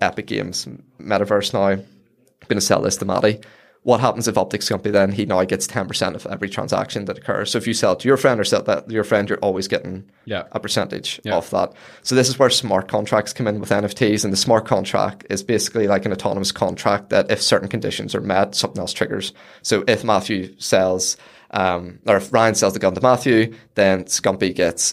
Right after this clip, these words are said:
Speaker 1: X percent of the revenue of that sale,
Speaker 2: Yeah.
Speaker 1: for example. Um, so that's something that's interesting. There is, and I wanna caveat this again,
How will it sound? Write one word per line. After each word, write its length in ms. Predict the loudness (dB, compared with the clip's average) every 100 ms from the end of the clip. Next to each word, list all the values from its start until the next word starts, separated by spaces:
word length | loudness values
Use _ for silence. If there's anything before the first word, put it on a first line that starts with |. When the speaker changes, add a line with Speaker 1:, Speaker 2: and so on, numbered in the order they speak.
| -2
Speaker 1:
X 200 | -4 -4
percent 340 | -4 -2 -2
of 140 | -6 -4
the 140 | -4
revenue 480 | 0 0 0 -2 -4
of 120 | -6 -8
that 180 | -8
sale, 260 | -6 -6 -8
Speaker 2:
Yeah. 160 | -10 -10 _
Speaker 1:
for 160 | -4 -2
example. 480 | -2 -4 -4 -8 -10 -20 -20 _ 0
Um, 440 | 2 2 0 -8 _ _ -10
so 120 | 2
that's 220 | 2 4
something 140 | 0
that's 140 | 0 0
interesting. 520 | 0 2 2 2 2
There 240 | 4 4
is, 420 | 4 2 2 0 -2
and 100 | 0
I 20 |
wanna 220 | 4 2
caveat 460 | 2 0 2 4 2
this 160 | 0 -4
again, 340 | -4 -4